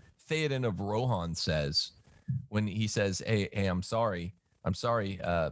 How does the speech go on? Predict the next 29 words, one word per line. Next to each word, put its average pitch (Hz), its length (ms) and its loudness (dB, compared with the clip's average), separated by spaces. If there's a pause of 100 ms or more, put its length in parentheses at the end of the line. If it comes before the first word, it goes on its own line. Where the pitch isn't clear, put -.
(120)
Pippin, 113 280 0
I, 95 220 0
my, 95 280 0
my 92 140 0
riders 98 440 0
can't 98 320 -2
bear 107 180 2
you 107 160 2
as 98 100 0
a 92 60 -2
burden. 123 260 0
They 101 80 -2
got 92 140 0
a 92 40 -2
three-day 107 680 0 (720)
journey 147 440 0
to 104 100 -2
war, 131 400 0
and 110 100 2
then 147 100 2
they 147 80 0
have 120 160 -2
to 120 80 -2
have 104 120 -2
strength 117 320 -2
enough 104 200 0
to - 80 -6
fight." 139 360 2
That's 127 360 -2